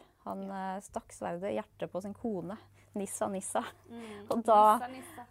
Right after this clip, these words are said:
Speaker 1: og da endelig så ble sverdet mektig nok <laughs> til å, til å drepe det vonde.
Speaker 2: Og mange vil jo ha det til at Melisandre nå skal på en måte være den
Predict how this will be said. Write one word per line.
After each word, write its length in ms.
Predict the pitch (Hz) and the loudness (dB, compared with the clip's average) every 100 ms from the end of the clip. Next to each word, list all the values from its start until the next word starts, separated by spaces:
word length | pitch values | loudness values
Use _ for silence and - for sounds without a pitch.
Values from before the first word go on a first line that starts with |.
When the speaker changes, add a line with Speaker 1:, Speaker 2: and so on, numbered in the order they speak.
| - | -6
Speaker 1:
og 120 | 233 | 0
da 280 | 226 220 214 - | 6 8 8 6
endelig 560 | 220 180 180 185 180 175 | 2 2 0 0 0 0
så 140 | 185 | 0
ble 120 | 180 170 | 4 2
sverdet 380 | - 165 151 165 | 2 0 0 0
mektig 340 | 202 - - 165 | -2 -4 -4 -2
nok 180 | 185 | -2
<laughs> 300 | - - - | -6 -16 -6
til 200 | - 254 247 | -2 0 4
å, 240 | 240 262 302 - - - - | 4 2 -4 -18 -20 -14 -6
til 120 | 226 | -2
å 80 | 214 202 | 0 2
drepe 320 | 185 175 - 170 165 | 0 0 -4 -6 -4
det 20 | 170 | -4
vonde. 180 | 160 - | -4 -4
Speaker 2:
Og 80 | |
mange 200 | 269 269 285 | -6 -6 -6
vil 80 | |
jo 80 | 262 | -6
ha 140 | 269 247 | -6 -6
det 100 | 247 | -10
til 120 | 226 | -20
at 120 | 220 | -16
Melisandre 840 | 233 233 214 - 254 233 220 180 190 | -14 -14 -16 -12 -8 -8 -8 -12 -12
nå 100 | 202 | -14
skal 200 | - 208 | -14 -14
på 80 | 202 | -10
en 60 | 196 | -12
måte 140 | 196 208 | -10 -2
være 480 | 196 185 196 196 - _ - - _ _ 214 | -2 0 0 0 -2 _ -20 -20 _ _ -4
den 400 | 208 202 202 | -2 -2 -4